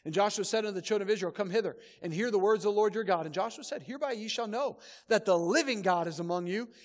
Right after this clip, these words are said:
and that he will without fail drive out from before you the Canaanites, and the Hittites, and the Hivites, and the Perizzites, and the Girgashites, and the Amorites, and the Jebusites." What does Joshua do? He, in preparing the people, he calls the people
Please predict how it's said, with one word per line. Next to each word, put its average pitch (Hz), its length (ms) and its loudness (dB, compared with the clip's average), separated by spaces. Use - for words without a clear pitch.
and 208 140 -2
that 208 120 0
he 214 140 -4
will 226 520 4
without 214 400 4
fail 185 320 2
drive 196 320 4
out 226 240 4
from 180 100 -4
before 202 300 2
you 196 100 -4
the 180 80 -8
Canaanites, 185 600 -4
and 180 100 -8
the 156 40 -6
Hittites, 185 440 0
and 185 100 -10
the 151 60 -6
Hivites, 190 500 0
and 180 80 -10
the 160 60 -14
Perizzites, 185 560 0
and 214 160 -2
the 185 40 2
Girgashites, 208 600 2
and 196 80 -4
the 190 100 -4
Amorites, 202 420 -2
and 185 80 -10
the 185 60 -6
Jebusites." 196 760 -2
What 202 80 -2
does 185 100 0
Joshua 214 300 4
do? 226 260 0
He, 180 120 -2
in 196 100 -6
preparing 220 380 0
the 208 80 -8
people, 247 480 -6
he 220 100 -2
calls 247 400 4
the 208 80 -4
people 226 500 -4